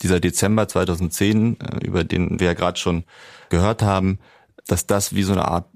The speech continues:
Beginn von einer Entwicklung war, die wirklich an, an Fahrt gewonnen hat in den letzten Jahren und, äh, bei der es eben nicht nur um die W M geht, sondern wir in verschiedenen Bereichen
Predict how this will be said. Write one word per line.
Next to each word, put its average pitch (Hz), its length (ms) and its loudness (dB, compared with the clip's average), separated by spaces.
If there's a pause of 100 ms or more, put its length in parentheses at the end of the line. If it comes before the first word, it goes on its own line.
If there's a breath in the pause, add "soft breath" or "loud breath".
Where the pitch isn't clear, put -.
(140)
Beginn 101 380 0
von 104 180 0
einer 92 60 2
Entwicklung 92 440 -2
war, 90 160 0
die 87 220 -4
wirklich 90 360 -4
an, 85 280 0
an 82 160 -2
Fahrt - 320 -2
gewonnen 92 360 0
hat 90 120 -2
in 87 80 0
den 87 100 0
letzten - 320 -2
Jahren 85 300 2
und, 87 180 -2
äh, - 140 -6
bei - 220 -2
der 95 120 2
es 95 100 -2
eben 92 180 2
nicht 107 180 2
nur 95 180 2
um 90 160 2
die 90 140 2
W 90 100 2
M 117 220 2
geht, 110 260 0
sondern 92 460 0
wir 90 100 -2
in 87 80 -2
verschiedenen 92 500 -2
Bereichen 85 640 -2